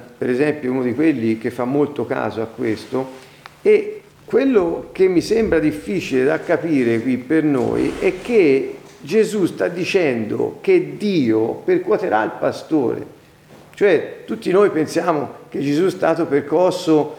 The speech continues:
dai, dal-, dai capi degli ebrei, è stato percosso dai romani?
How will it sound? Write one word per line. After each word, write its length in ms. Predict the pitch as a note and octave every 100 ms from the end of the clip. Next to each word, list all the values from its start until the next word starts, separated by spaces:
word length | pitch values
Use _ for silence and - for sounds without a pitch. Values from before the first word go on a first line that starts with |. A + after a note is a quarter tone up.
| -
dai, 920 | - A#2 D#3 E3 D#3 D#3 D3 C#3 C3 - -
dal-, 460 | A#2+ C#3+ C#3+ C3+
dai 180 | B2+ C#3
capi 320 | C3+ F3 D#3+
degli 240 | D#3 D#3+ D#3+
ebrei, 380 | D3 D#3+ C3+
è 40 | G2+
stato 320 | - D3 D3
percosso 540 | D3 D3 E3+ F3 C3+
dai 180 | B2 B2+
romani? 600 | B2+ D3+ G#3 A#3+ A#3+ A3+